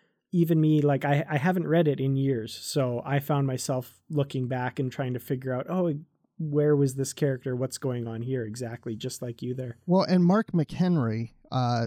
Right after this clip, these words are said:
Speaker 2: which you'll find in this graphic novel, is, like, this godlike being. Well, he's a descendant of Apollo, so
Speaker 1: Mm-hmm.
Speaker 2: from, uh, the original series. And so, uh, that's why he's got certain powers, but he gets more powers later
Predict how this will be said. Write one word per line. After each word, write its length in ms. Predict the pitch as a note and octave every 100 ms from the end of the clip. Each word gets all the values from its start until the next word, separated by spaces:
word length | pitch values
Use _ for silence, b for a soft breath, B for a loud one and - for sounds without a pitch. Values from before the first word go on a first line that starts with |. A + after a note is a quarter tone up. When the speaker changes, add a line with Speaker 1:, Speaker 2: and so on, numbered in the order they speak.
| A#2+
Speaker 2:
which 240 | D3 -
you'll 100 | D3
find 360 | C3+ D3+ C#3+ C3
in 100 | C3
this 140 | A#2+
graphic 360 | - E3 F3+ D3
novel, 520 | C3 A#2+ A#2+ B2+ A2+ -
is, 380 | C3+ C3 B2
like, 160 | B2+ B2+
this 220 | C3 -
godlike 720 | C#3+ C3 B2 B2+ B2 B2+ A#2+ - C3
being. 380 | C3+ C#3 A2
Well, 140 | A#2 C3
he's 240 | D3 C#3
a 40 | C#3
descendant 640 | C3+ - E3 E3 C#3 A#2+
of 320 | - B2+ A#2 B2+ -
Apollo, 720 | - - D3 C3+ D#2+ D2 - _ _ _ _ -
so 640 | - D#3 C#3 C3+ B2+ A2+ -
Speaker 1:
Mm-hmm. 60 |
Speaker 2:
from, 500 | D#3 D#3 C3+ B2+ B2+ -
uh, 200 | B2 A#2
the 100 | C3+
original 460 | C#3 D#3 C#3+ A2
series. 640 | - F#2+ E2 D2+ C2+ - - _ _ _ _ -
And 420 | C#3 C#3 C3+ C3+
so, 520 | - C#3+ C3+ C3 C3 A2
uh, 360 | - B2 B2 B2+
that's 360 | B2 D#3 E3 -
why 300 | C3+ C3 B2+
he's 260 | C3 A#2+
got 320 | - B2+ A#2 -
certain 260 | A#2+ F2+
powers, 400 | - C#3+ A#2+ B2+
but 120 | D#3 D3+
he 80 |
gets 260 | D#3+ F#3 -
more 260 | E3 F3 F3+
powers 540 | C3+ B2 A#2+ A#2+ A#2
later 520 | C#3+ C3+ B2+ A#2+ -